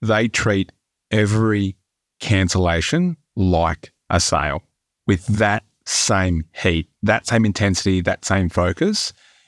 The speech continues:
You compare that to studios who are, you know, there's a cancellation form that gets filled out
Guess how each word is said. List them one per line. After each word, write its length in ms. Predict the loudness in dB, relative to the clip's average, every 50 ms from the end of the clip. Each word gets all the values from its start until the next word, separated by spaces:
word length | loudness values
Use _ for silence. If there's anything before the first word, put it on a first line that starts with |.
| _
You 100 | -2 0
compare 460 | 0 2 0 0 0 0 0 0 0 0
that 260 | 0 0 -2 -2 -2
to 120 | -2 -2 -2
studios 540 | -2 0 -2 0 0 0 0 0 -2 -2
who 180 | 0 0 0 0
are, 280 | 0 -2 -2 -4 -4 -6 _ _ _ _ -2
you 100 | 0 0
know, 240 | 2 2 0 -2 -4 -6 _ _
there's 160 | -2 -2 0
a 60 | -2 -2
cancellation 500 | -2 -2 -2 0 0 -2 0 0 -2 -2
form 680 | -2 0 0 0 2 2 0 0 0 0 0 0 -2 -4 -8 _ _ _ _ _ -2
that 180 | -2 0 0 0
gets 160 | 0 -2 -2
filled 260 | 0 0 0 2 2
out 280 | 0 0 0 -2 -4